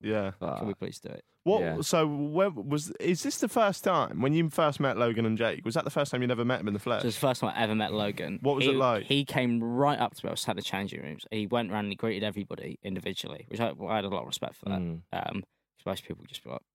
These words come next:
Speaker 2: "Fuck off." Um, uh, so he went, and when he, and when he came up to me, he was like, "I've been really looking forward to meet you," which is a bit scary.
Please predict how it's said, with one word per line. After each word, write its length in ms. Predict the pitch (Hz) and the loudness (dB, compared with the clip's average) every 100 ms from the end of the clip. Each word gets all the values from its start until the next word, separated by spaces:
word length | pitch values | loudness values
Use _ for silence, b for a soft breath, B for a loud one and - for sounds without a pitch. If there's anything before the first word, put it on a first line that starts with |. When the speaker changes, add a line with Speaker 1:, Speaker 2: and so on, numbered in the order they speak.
| _ | _
Speaker 2:
"Fuck 260 | - - _ _ - | -18 -16 _ _ -12
off." 220 | - - _ _ _ _ _ _ - | -12 -12 _ _ _ _ _ _ -4
Um, 400 | 80 76 87 85 _ _ _ _ - | -2 -2 -4 -10 _ _ _ _ -4
uh, 220 | 101 98 98 | 2 2 2
so 120 | 127 | 0
he 40 | |
went, 220 | 117 117 | 2 0
and 180 | 80 113 | 0 0
when 100 | 113 | 2
he, 220 | 110 110 - | 2 0 -4
and 100 | 107 | -4
when 80 | |
he 40 | 107 | -2
came 140 | 127 | -2
up 80 | 104 | -4
to 160 | - 110 | -6 -4
me, 100 | 101 | -2
he 120 | 95 | -2
was 120 | 92 | -4
like, 200 | 98 95 _ _ _ _ | -6 -8 _ _ _ _
"I've 60 | 101 | -4
been 180 | 101 101 | -2 0
really 260 | 98 90 | 0 0
looking 220 | 92 92 | -2 -4
forward 260 | 92 90 90 | -6 -6 -4
to 80 | 92 | -4
meet 220 | 90 - | -4 -4
you," 160 | 80 80 _ _ _ | -8 -10 _ _ _
which 120 | 101 | -8
is 40 | 95 | -6
a 20 | |
bit 220 | 98 90 _ _ | -4 -6 _ _
scary. 440 | - 90 71 85 | -6 -4 -4 -6